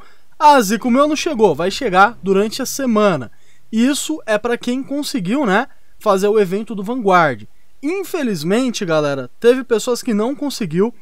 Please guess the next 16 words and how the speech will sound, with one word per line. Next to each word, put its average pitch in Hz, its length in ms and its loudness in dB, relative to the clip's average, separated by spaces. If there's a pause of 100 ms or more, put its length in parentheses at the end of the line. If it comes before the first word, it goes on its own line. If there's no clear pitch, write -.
(320)
fazer 185 280 2
o 196 80 2
evento 185 360 0
do 185 80 -2
Vanguard, 185 640 2 (460)
porque, 330 300 -2 (640)
poxa, 220 480 2
era 285 580 4
complicado, 302 720 0
né? 226 160 -2
Porque 208 240 -8
tinha 233 160 -8
que - 60 -16
ter 233 100 -6
P 240 140 -8
C, 220 560 2